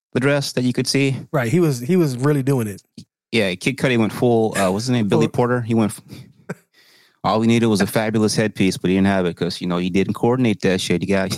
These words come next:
Speaker 1: <laughs> can't be new to it. You gotta be true to it. I mean, come on, Kid Cudi.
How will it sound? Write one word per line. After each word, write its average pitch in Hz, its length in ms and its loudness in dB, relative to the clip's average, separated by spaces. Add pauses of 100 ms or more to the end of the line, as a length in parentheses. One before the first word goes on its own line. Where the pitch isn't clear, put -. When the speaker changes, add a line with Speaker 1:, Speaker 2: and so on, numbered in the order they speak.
(180)
Speaker 1:
<laughs> - 220 -18
can't 151 140 0
be 139 100 0
new 143 180 4
to 165 180 0
it. 160 80 0
You 151 40 0
gotta 143 220 0
be 139 80 2
true 170 240 2
to 127 240 0
it. 113 80 -2
I 117 40 -4
mean, 131 160 0
come 175 140 -2
on, 156 140 0
Kid 165 300 0
Cudi. 254 580 0